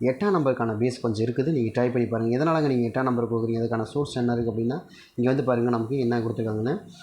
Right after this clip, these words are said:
அதாவது ஒன்பது ரெண்டு எட்டு, நமக்கு என்ன வந்துருச்சு? ஒன்பது ரெண்டு வந்துருச்சு. அதுக்கப்புறம் எட்டாம் நம்பர் கீழே வைக்கிறாங்க அப்படின்னா, எட்டாம் நம்பர்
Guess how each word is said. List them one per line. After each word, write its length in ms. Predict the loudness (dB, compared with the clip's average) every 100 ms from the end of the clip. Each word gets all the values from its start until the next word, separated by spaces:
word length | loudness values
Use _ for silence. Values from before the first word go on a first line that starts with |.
| -12 0
அதாவது 300 | 2 4 2
ஒன்பது 360 | 0 2 0
ரெண்டு 260 | 2 2 0
எட்டு, 320 | 0 -2 -6 -2
நமக்கு 360 | -2 0 0
என்ன 160 | 0 0
வந்துருச்சு? 280 | 0 -2 0
ஒன்பது 400 | 0 2 2 2
ரெண்டு 300 | 2 2 0
வந்துருச்சு. 380 | 0 -2 -6 -8 -10 -20 -12
அதுக்கப்புறம் 480 | -2 0 0 0 -2
எட்டாம் 220 | 0 0
நம்பர் 180 | 2 0
கீழே 240 | 0 0 0
வைக்கிறாங்க 380 | 0 -2 -2
அப்படின்னா, 260 | -2 -2 -2
எட்டாம் 300 | -2 -2 -2
நம்பர் 200 | -2 -4